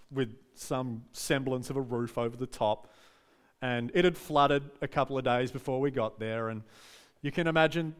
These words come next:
the drainage isn't very good in the developing world. So literally, they had all of the furniture stacked up on top of the dining room table, which was just like a tree, which was just where they left stuff.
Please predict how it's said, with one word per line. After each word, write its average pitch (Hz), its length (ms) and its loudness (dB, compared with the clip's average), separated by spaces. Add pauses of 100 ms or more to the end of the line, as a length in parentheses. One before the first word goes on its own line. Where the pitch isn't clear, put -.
(140)
the 160 80 -4
drainage 143 460 0
isn't 139 240 -4
very 135 240 2
good 117 400 -6
in 123 100 -6
the 120 80 -6
developing 123 540 -4
world. 107 400 -4
So 139 320 2
literally, 160 480 2
they 143 220 2
had 147 180 4
all 175 280 4
of 185 60 2
the 175 80 2
furniture 139 540 0
stacked - 440 -2
up 143 140 4
on 143 160 2
top 131 220 0
of 131 80 -2
the 135 60 -2
dining 123 360 2
room 127 180 -2
table, 107 400 -2 (720)
which 127 180 -4
was 120 140 -4
just - 260 -10
like 113 200 -6
a - 20 -12
tree, 95 440 -8 (280)
which 110 140 -10
was 104 80 -10
just 113 200 -6 (460)
where 107 140 -8
they 107 160 -6
left 101 320 -10
stuff. 87 340 -14